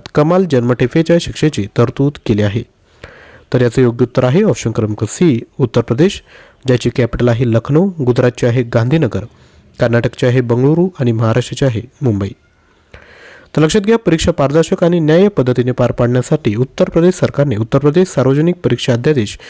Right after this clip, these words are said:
दोन हजार चोवीसला मंजुरी दिली. या अध्यादेशात पेपरफुटीच्या दोषींना दोन वर्षापासून जन्मठेप आणि एक कोटी रुपयापर्यंतच्या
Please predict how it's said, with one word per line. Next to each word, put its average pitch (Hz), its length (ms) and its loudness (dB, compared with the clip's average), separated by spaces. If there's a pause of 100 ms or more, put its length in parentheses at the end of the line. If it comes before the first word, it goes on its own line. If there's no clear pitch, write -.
(400)
दोन 165 160 4
हजार 190 160 2
चोवीसला 123 380 0
मंजुरी 120 340 2
दिली. 131 240 2 (440)
या 160 100 4
अध्यादेशात 190 480 2
पेपरफुटीच्या 160 560 0
दोषींना 139 400 0
दोन 143 220 4
वर्षापासून 156 520 0
जन्मठेप 135 580 0
आणि 135 180 2
एक 180 140 0
कोटी 190 220 2
रुपयापर्यंतच्या 127 640 0